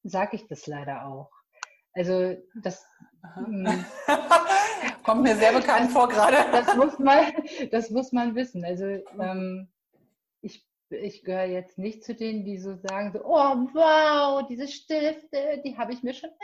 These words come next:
Speaker 1: immer gewünscht.“ Nee, also so, da, da ist man bei mir an der falschen Adresse.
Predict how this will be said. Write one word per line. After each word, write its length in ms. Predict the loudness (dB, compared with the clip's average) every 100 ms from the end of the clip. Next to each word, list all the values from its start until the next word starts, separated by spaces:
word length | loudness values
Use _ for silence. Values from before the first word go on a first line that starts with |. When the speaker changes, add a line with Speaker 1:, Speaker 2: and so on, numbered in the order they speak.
| -12 -6
Speaker 1:
immer 180 | -6
gewünscht.“ 840 | -4 -4 -4 -6 -6 -4 -6 -8 -16 -20 -20 -20 _
Nee, 200 | -6 -4
also 200 | -4 -10
so, 300 | -8 -6 -6 -10
da, 80 | -16 -12
da 260 | -6 -6 -6 -10
ist 180 | -18 -14
man 140 | -12
bei 100 | -10
mir 180 | -10 -12
an 80 | -14
der 100 | -14 -12
falschen 300 | -12 -10 -12
Adresse. 600 | -12 -14 -20 -16 -18